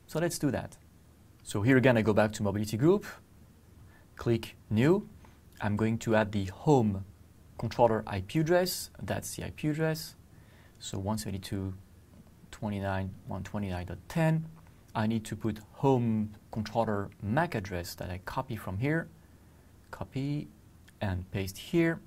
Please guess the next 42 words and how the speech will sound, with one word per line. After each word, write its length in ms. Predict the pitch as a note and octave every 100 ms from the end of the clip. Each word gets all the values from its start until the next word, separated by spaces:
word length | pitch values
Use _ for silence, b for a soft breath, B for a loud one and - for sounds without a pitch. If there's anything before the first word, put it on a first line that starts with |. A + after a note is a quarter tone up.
| - b b b b - - - - -
I 80 | B2
need 160 | D3+ D3
to 120 | A#2+
put 260 | - C3 B2 - -
home 520 | - D3+ D3 A2 F#2+ - - - - -
mobility 580 | G#2 A2+ D#3 G#3 G#3+ F3
group 240 | A2 -
name, 260 | F#2+ F2 E2+
and 160 | G#2
it's 180 | G#2+ G#2+
not 280 | D3 B2+ B2
my 200 | A#2 B2
group, 280 | A#2+ G2 -
right? 180 | A2 A2
It's 120 | - -
home. 360 | - E3+ G#2 F#2
So 300 | - - F#2 -
I 100 | F#2
copy 380 | - B2+ -
this, 420 | A2 F3 A#2 - - b b b -
and 160 | G#2 G#2
this 160 | C3
is 100 | B2
where 180 | A2+ B2 -
I 100 | G2
want 200 | G2+ G2+
to 40 |
put 260 | - F#3+ -
it 140 | -
here, 500 | - - E3 G2+ F2 -
because 320 | - G2+ F#2+ - -
I'm 180 | F#2+
again 260 | G#2 C3 A2+
telling 340 | - B2+ B2+
thirty 380 | B2 - D3+ D3+
about 300 | B2+ A2 G#2 -
home, 360 | - C#3 G#2+ A#2
so 180 | - G#2
it 120 | -
needs 180 | A2+ -
to 100 | A2+
be 200 | G#2+